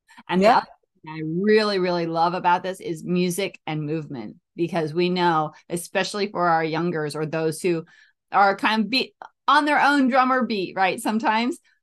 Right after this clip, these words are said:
Speaker 2: Mm-hmm.
Speaker 1: music and movement really connects with them. So when you get those songs, when you get those movements, when you get those actions, it all connects together.
Speaker 2: Well, it's a universal language,
Speaker 1: Mm-hmm.
Speaker 2: right? You don't,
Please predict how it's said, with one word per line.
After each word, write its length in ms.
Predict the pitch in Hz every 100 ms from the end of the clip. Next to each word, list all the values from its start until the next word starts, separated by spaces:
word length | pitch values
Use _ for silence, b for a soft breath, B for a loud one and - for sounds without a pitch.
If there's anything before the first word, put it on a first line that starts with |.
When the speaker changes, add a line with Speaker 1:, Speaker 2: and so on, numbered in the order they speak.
| -
Speaker 2:
Mm-hmm. 40 | 226
Speaker 1:
music 400 | 240 240 247 - _
and 160 | 196 190
movement 360 | 202 190 185
really 340 | 156 170 185 175
connects 540 | 208 165 165 151 -
with 180 | 160 -
them. 360 | 139 123 175 -
So 180 | 175
when 140 | 165 170
you 140 | 156
get 280 | 143 175 170
those 300 | 175 175 170
songs, 560 | - 185 170 156 151 147
when 80 |
you 100 | 147
get 220 | 147 170 -
those 240 | 165 151
movements, 400 | 170 160 160 151
when 80 | 156
you 100 | 151
get 160 | 175
those 160 | 165 156 -
actions, 600 | 160 170 - 160 139 139
it 100 | 135 -
all 220 | 156 143
connects 460 | - - - - -
together. 520 | - - - - 175 _ _ _ -
Speaker 2:
Well, 140 | 277
it's 180 | 269 262
a 60 | 254
universal 560 | 254 247 233 226 208
language, 680 | 202 233 285 156 - - - - - -
Speaker 1:
Mm-hmm. 140 | 143 160 _
Speaker 2:
right? 320 | 185 202 254 - -
You 140 | 202
don't, 280 | 208 233 233